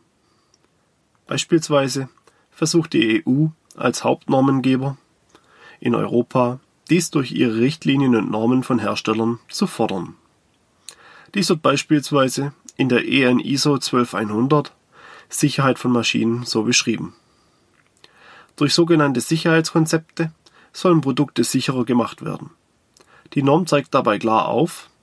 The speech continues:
welche Bestandteile zu einem Sicherheitskonzept von Maschinen gehören. Angefangen wird mit einer Risikobeurteilung während der Konstruktion. Dort werden die möglichen Risiken für den Nutzer ermittelt.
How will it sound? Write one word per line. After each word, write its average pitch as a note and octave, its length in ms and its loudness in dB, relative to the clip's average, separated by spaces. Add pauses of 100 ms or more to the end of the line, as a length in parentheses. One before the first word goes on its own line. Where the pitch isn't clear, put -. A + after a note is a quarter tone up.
welche E3 300 -2
Bestandteile B2+ 720 0 (320)
zu - 140 -2
einem A#2 240 2
Sicherheitskonzept B2+ 1000 -2
von - 160 -2
Maschinen A2 480 -2
gehören. B2+ 560 0 (1300)
Angefangen D#3+ 680 2 (320)
wird C3+ 160 0
mit C#3+ 100 2
einer A#2+ 220 2
Risikobeurteilung C3+ 800 0 (140)
während A2 260 -4
der A2+ 80 -4
Konstruktion. G#2+ 720 -6 (760)
Dort E3 280 0 (300)
werden C3+ 260 2
die A#2+ 80 4
möglichen C#3+ 460 0
Risiken C#3+ 580 0 (180)
für - 160 -6
den C3+ 160 4
Nutzer A#2 440 -2 (260)
ermittelt. D#3 540 0